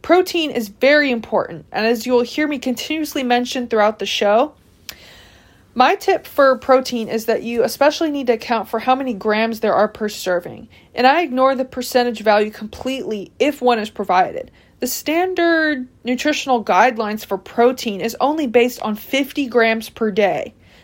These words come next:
That is extremely low, especially for people who aren't sedentary, and I would never aim for such a small amount of protein per day. This emphasizes my point that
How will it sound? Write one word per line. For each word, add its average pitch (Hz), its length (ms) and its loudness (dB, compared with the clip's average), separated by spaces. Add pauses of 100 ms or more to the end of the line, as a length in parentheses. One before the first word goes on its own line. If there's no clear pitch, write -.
That 330 180 6
is 339 140 2
extremely 254 840 -2
low, 151 380 -4 (240)
especially 277 680 0
for 240 140 -2
people 233 300 -2
who 233 220 -4
aren't 233 300 -2
sedentary, 220 800 -2 (340)
and - 220 -2
I 269 180 4
would 302 220 -4
never 233 600 0
aim 196 360 -6 (280)
for 220 440 2
such 233 300 2
a 220 180 -2
small 220 380 2
amount 196 180 0
of 196 80 -4
protein 190 480 -4
per 196 140 -6
day. 233 340 2 (600)
This 247 160 -8
emphasizes 294 600 2
my 208 200 -2
point 220 580 -2 (520)
that 220 360 4